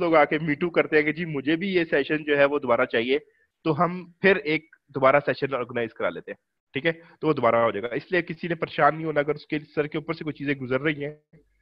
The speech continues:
तो जब आप इसको actually use में लेके आएंगे, एक तरफ आप video open कर लेंगे, दूसरी तरफ आप इस tool को यूज़ कर रहे होंगे इंशाल्लाह, तो आपको ये मिल जाएगा।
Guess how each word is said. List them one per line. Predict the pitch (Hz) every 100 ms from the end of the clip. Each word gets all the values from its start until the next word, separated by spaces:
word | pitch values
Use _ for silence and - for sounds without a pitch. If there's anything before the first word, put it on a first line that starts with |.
| _ _
तो | -
जब | 151 147
आप | 147
इसको | 160 - 160 - - -
actually | 139 - 190 185
use | 165 160 147
में | 165
लेके | 156 160
आएंगे, | 147 147
एक | 147
तरफ | 156
आप | 147 120
video | 110 147
open | 147 151
कर | 147
लेंगे, | 135 143
दूसरी | 131 -
तरफ | 139 143
आप | 135
इस | 135 -
tool | 131
को | 131
यूज़ | 123 135 -
कर | -
रहे | 135
होंगे | 127 127
इंशाल्लाह, | 123 117 127 143 _ _ _ -
तो | 143
आपको | 120 120 -
ये | 123 135 156
मिल | 123 107
जाएगा। | 107 101